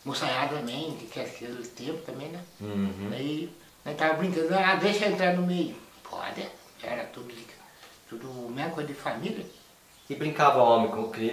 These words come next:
Speaker 2: eh, mulher com, com homem, como fala, eh, menina com menino?
Speaker 1: Brincava.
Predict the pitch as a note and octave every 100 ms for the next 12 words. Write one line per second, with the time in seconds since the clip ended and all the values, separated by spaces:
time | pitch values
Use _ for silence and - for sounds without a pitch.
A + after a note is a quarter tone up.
0 | G#2 G2 G2 G#2 G#2 G2+ G2 F2+ F2 F2
1 | - - F#2 G#2+ A#2+ A2+ G#2 G2+ G#2 F#2+
2 | F2 E2+ E2+ G2 G#2+ A2 G2 F#2+ A#2+ D3
3 | F2+ - E3 G3 G3 D4+ G3+